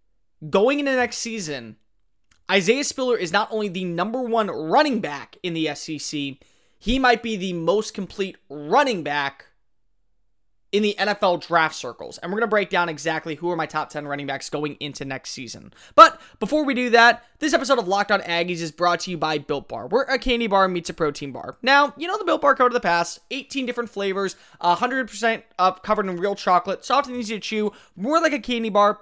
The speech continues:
But the best thing of all is that they really are working. I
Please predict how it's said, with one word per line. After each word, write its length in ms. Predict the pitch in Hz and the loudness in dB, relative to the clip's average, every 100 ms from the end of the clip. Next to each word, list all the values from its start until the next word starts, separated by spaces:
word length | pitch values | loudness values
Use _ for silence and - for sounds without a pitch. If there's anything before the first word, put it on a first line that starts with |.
| - | 0
But 180 | 277 - | 0 0
the 140 | 240 | -6
best 240 | 220 403 - | -2 -4 -4
thing 140 | 302 | -2
of 80 | 226 | 4
all 240 | 226 226 | 4 2
is 80 | 220 | -2
that 200 | 202 190 190 | -4 -4 -4
they 160 | 226 | -4
really 380 | 208 254 349 370 - | -4 -4 -4 -6 2
are 380 | 208 202 208 196 _ _ _ | 4 6 4 -4 _ _ _
working. 400 | 170 269 311 - - _ _ _ - | 0 0 0 -10 -18 _ _ _ 2
I 160 | 262 | 6